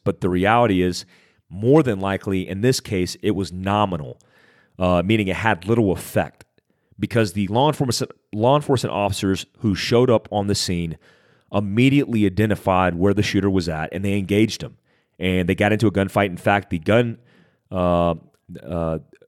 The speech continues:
the guy who was the, uh, assailant, the bad guy,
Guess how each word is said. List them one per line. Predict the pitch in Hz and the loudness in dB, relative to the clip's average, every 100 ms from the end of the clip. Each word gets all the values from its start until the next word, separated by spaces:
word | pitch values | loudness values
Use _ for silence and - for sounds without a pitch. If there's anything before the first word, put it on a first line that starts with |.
| _ _ 92 _ | _ _ -20 _
the | 98 | -6
guy | 82 110 113 101 95 | -2 2 4 2 0
who | 101 101 | -2 0
was | 92 85 | 0 0
the, | - 87 85 76 - | -2 -2 -2 -6 -8
uh, | 80 80 76 | -6 -6 -8
assailant, | 78 - 117 87 | -8 -2 -2 -2
the | 80 | -2
bad | 98 120 95 | 2 2 0
guy, | 82 73 78 | -6 -8 -10